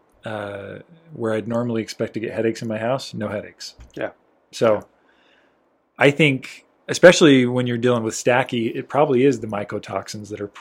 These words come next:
Speaker 1: causing these issues.
Speaker 2: Mm-hmm.
Speaker 1: And to your point, you address the, the, the mold issue.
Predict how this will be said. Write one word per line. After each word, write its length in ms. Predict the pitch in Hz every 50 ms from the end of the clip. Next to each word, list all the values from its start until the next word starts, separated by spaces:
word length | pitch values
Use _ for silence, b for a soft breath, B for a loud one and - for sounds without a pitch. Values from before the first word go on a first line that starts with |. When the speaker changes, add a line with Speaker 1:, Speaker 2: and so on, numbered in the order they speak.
| - _
Speaker 1:
causing 440 | - - 117 110 110 107 113 104 104
these 180 | 104 101 101 107
issues. 380 | 107 - - 127 139 143 135 -
Speaker 2:
Mm-hmm. 140 | 143 120 131
Speaker 1:
And 140 | 120 117 -
to 80 | - 120
your 80 | 117
point, 400 | 113 - 160 175 160 131 - - _ _ _ _ _ _ B B B B B B B B B B _ _ -
you 140 | 123 127
address 320 | 127 123 113 131 139 131 -
the, 320 | - 139 123 113 113 - - _ _ -
the, 200 | 117 117 120 113
the 120 | 117 117
mold 460 | 113 113 131 156 185 185 156 120 113
issue. 440 | 117 107 - - - 107 104 113 131